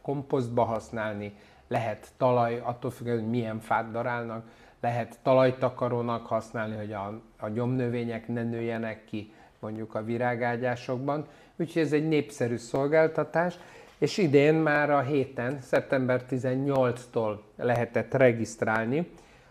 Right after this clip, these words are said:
a korábbról már ismert, ö, kompostmester pont hu oldalon, és aki nem rendelkezik internetes hozzáféréssel, vagy, vagy ez túl nagy kihívás a számára,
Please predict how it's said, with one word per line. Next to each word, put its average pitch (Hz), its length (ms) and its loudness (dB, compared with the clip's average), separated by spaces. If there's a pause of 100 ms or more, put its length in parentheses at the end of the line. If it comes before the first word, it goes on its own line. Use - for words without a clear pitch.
a 117 300 4 (680)
korábbról 127 560 6
már 123 220 2
ismert, 123 720 -2 (840)
ö, 123 260 0 (180)
kompostmester 127 1080 2
pont 117 260 -2
hu 127 220 -2 (640)
oldalon, 135 720 4 (480)
és 123 460 0 (140)
aki 139 260 -2
nem 147 400 2 (100)
rendelkezik 131 800 2
internetes 120 760 -2
hozzáféréssel, 113 1080 0
vagy, 104 300 -4
vagy 107 220 -4
ez 107 260 -8
túl 135 200 0
nagy 123 240 0
kihívás 113 580 0
a 110 80 -4
számára, 110 760 -2